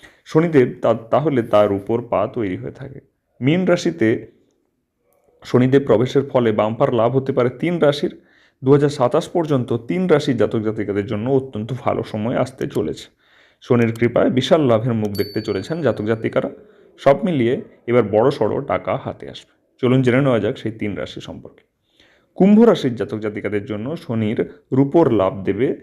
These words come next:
কেননা কুষ্টির দ্বিতীয় ঘরে বিরাজমান শনিদেব হ-, হবেন সূর্যপুত্র। দু হাজার পঁচিশে সুখের মুখ দেখবেন জাতক জাতিকারা। আটকে থাকা কাজ এবার হবে সম্পন্ন।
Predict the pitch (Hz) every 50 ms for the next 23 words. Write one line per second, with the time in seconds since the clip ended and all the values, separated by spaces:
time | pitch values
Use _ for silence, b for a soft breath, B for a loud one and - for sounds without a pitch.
0 | - _ _ - - 139 147 135 117 117 - 123 123 - - - 165 143 127 120
1 | 113 113 110 170 190 156 127 120 120 117 107 113 113 113 101 104 95 98 98 104
2 | 110 117 - - 110 107 120 139 151 139 123 123 - - - - - - - 113
3 | 90 98 110 131 - - - - 165 143 120 113 104 107 - - - _ - -
4 | - _ _ b b b b b b b b 123 123 123 120 113 107 113 - 113
5 | 120 - 190 180 185 - 110 110 - - 120 120 - 165 143 131 123 117 117 117
6 | 127 113 113 123 123 120 110 104 - 113 107 120 - - - 135 123 - 143 -
7 | - b b b b b b b - 135 - - 185 170 185 180 180 160 - 139
8 | 135 139 135 127 - 82 101 104 110 120 107 107 113 - - 104 107 110 110 135
9 | 143 156 165 190 269